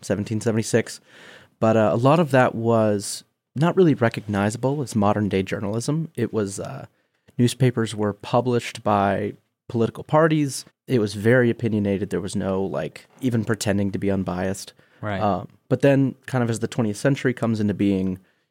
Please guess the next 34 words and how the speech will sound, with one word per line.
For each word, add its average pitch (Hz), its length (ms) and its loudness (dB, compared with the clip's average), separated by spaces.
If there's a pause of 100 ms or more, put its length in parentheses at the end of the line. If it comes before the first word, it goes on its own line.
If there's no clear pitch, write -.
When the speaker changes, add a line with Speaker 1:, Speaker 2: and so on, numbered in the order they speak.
(120)
Speaker 1:
you 107 100 0
get 104 300 0 (100)
people 127 380 0 (140)
really 120 460 4
emphasizing 95 800 -2 (300)
that 95 240 0 (260)
they 107 160 2
were 90 260 -4
unbiased, 110 600 2
that 98 100 -8
it - 140 -8
was 101 100 -10
a 110 240 -10 (200)
credible 123 520 4 (100)
institution, 101 840 -4 (460)
uh, 95 220 -4
and 117 140 2
they, 113 80 2
so 127 240 2
they 110 80 4
separated, 107 680 2 (100)
they 139 80 2
kept 214 220 0
opinions, 110 460 -2
but - 160 -8
they 98 160 -2 (160)
separated 98 640 0
them, 82 300 -8 (400)
um, 92 200 -2
and 95 140 -6
put 123 100 0
'em 110 120 0
in 98 80 -2
a 90 60 -4